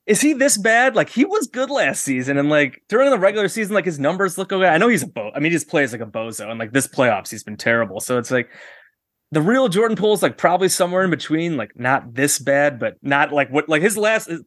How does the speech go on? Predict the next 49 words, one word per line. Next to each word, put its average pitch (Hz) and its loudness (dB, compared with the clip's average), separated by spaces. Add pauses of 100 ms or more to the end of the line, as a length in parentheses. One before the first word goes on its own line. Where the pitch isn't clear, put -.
playoff 165 0
run 110 -8
last 107 -14
year, 110 -14
like, 117 -10
you 131 -2
look 143 2
at 139 4
his 110 -4
numbers, 120 -2
they 117 -6
were 107 -8
insane. 98 -6 (300)
I 143 0
think 160 4
he 151 4
shot, 156 2
like, 127 2
over 127 0
fifty 123 -2
percent 117 -4
or 117 -4
something 117 -4
like 110 -2
that, 117 2
and 113 -4
he 110 -4
was 110 -8 (240)
almost 135 2
forty 120 2
percent 113 -2
from 110 -8
three, 117 2
just - -2 (520)
total 170 2
nuclear 143 2
run. 113 0 (340)
Uh, 110 -2
so - 2
he's 190 4
certainly 208 4
not 135 4
that 117 2
good, 101 -8
and 113 -10
he 127 -2
just 131 -6
plays 117 0 (240)
dumb. 98 -6